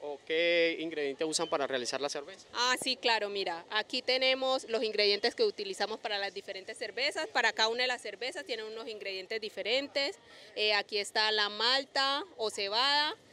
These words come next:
Speaker 2: y el lúpulo que empleamos. Eh, se utiliza también agua, levadura y las diferentes frutas.
Speaker 1: Un mensaje a toda la comunidad en general a que sí se puede salir adelante y, y, y que podamos emprender y hacer cosas nuevas para el Chocó.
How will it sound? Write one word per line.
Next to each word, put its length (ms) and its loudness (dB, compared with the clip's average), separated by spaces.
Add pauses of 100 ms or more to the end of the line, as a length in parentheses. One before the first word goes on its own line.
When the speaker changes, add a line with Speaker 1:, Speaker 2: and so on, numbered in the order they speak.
(140)
Speaker 2:
y 120 0
el 160 -2
lúpulo 480 -4 (180)
que 220 4
empleamos. 720 0 (380)
Eh, 300 6
se 100 -4
utiliza 380 -2
también 440 2
agua, 520 4
levadura 600 4
y 80 0
las 160 4
diferentes 480 -4
frutas. 420 -10 (840)
Speaker 1:
Un 60 -16
mensaje 260 8
a 20 2
toda 120 8
la 80 8
comunidad 340 6
en 60 6
general 300 6
a 60 4
que 100 2
sí 120 2
se 120 6
puede 180 6
salir 260 6
adelante 520 6
y, 420 -2
y, 20 -2
y 60 -4
que 160 4
podamos 460 6
emprender 460 4
y 40 8
hacer 200 4
cosas 300 4
nuevas 240 6
para 160 6
el 80 0
Chocó. 280 4